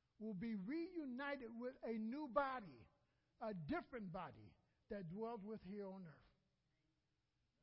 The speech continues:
And we will forever be with the Lord. Amen. I hope, as you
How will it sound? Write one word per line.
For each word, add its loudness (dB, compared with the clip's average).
And -8
we -2
will -4
forever -10
be -8
with -10
the -12
Lord. -20
Amen. -4
I -6
hope, -6
as -8
you -6